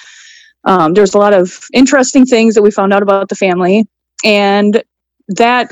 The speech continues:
Christmas of twenty nineteen, he was showing a bunch of, like, really weird stories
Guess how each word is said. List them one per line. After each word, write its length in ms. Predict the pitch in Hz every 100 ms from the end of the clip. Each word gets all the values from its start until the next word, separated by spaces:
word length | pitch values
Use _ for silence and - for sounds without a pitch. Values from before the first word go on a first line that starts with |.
| -
Christmas 440 | - 196 190 202
of 100 | 185
twenty 220 | - 208 202
nineteen, 560 | 190 156 - 196 226
he 180 | 202 208
was 480 | 208 202 202 190 - _ _ - - - - _ _ 226
showing 400 | 190 247 233 220
a 40 |
bunch 280 | 196 214 214
of, 160 | 196 180
like, 200 | 180 165
really 460 | 202 226 190 175 190 - _ _ _ _ _ _ - - -
weird 400 | 214 202 202 170
stories 840 | - 202 196 196 202 202 - -